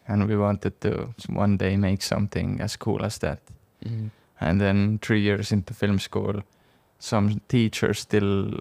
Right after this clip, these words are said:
Speaker 1: were, like, mixing up our names and couldn't, like, tell the difference. And we thought it was so funny and wanted to make that into a movie. And then we kind of put those two things together, like,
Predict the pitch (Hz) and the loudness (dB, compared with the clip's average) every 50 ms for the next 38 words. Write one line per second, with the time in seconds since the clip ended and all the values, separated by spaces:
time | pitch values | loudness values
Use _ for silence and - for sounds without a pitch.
0 | - - - - - 101 104 104 101 101 101 98 - 117 113 110 - - 107 104 | -10 -14 -12 -6 -2 -2 0 2 0 0 0 -2 0 0 0 0 0 0 0 0
1 | 98 107 110 - - 117 107 101 104 107 110 104 104 107 104 - - - - - | 2 2 0 0 0 0 2 2 2 2 2 2 2 0 0 -4 -6 -8 -6 -4
2 | 107 104 - - - 107 110 107 104 - 107 104 104 - - - - 113 107 104 | -4 -4 -2 -4 -4 -2 0 0 0 0 -2 -2 -2 -4 -6 -4 -4 -2 0 0
3 | - 104 104 110 110 110 - - 104 104 104 - - - - 113 107 107 104 - | 0 0 0 0 -2 -2 -4 -4 -4 -4 -4 -6 -6 -4 -2 -2 -2 -2 -2 0
4 | - 104 104 92 - 110 - - - 92 - - - 117 107 104 104 - - 107 | 0 0 0 0 -2 -4 -4 -2 -2 -4 -2 0 2 2 2 2 0 0 0 2
5 | 107 107 104 113 110 - - _ _ _ _ _ _ _ _ _ _ - - 90 | 2 2 2 0 -2 -6 -10 _ _ _ _ _ _ _ _ _ _ -6 0 0
6 | 107 104 110 107 101 - - 98 - - 104 104 104 101 104 101 - - - 101 | 2 4 4 4 4 2 0 -2 0 0 2 4 4 2 2 0 -4 -4 -2 0
7 | 101 104 - - - - - _ _ _ - 98 101 104 - - 101 104 107 110 | 0 0 -4 -8 -12 -16 -16 _ _ _ -2 -2 -2 0 0 0 0 2 2 4
8 | 113 110 107 101 101 95 - - - - 104 107 - 104 104 104 101 104 - - | 4 4 2 2 0 0 -2 -2 -4 -4 -4 -2 0 2 2 2 2 2 0 0
9 | 104 104 107 - - - - - _ - 104 104 104 - - - 107 104 104 95 | 0 0 0 -2 -2 -4 -4 -4 _ -2 0 0 0 -2 -2 0 0 0 0 0
10 | - 110 104 101 101 - - 120 113 - 107 107 107 101 101 107 107 110 107 - | 0 2 2 2 0 0 -2 -4 0 2 2 4 4 2 0 -2 -2 -2 -4 -6
11 | - - _ - - | -8 -10 _ -20 -20